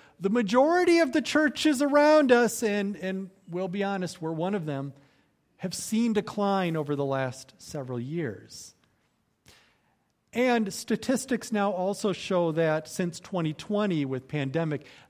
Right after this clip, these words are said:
that rate has dramatically accelerated. The rate of which people are leaving churches.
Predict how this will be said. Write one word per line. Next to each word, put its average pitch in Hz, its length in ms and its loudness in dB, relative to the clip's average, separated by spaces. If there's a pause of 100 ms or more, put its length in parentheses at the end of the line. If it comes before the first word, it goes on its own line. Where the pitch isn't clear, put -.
that 175 340 0
rate 170 240 -2
has 147 240 -8
dramatically 170 1120 -8
accelerated. 110 1400 -6 (1300)
The 147 100 -10
rate 151 220 -4
of 131 100 -6
which 139 260 -10
people 151 360 -10
are 120 160 -8
leaving 170 840 -2
churches. 117 1040 -12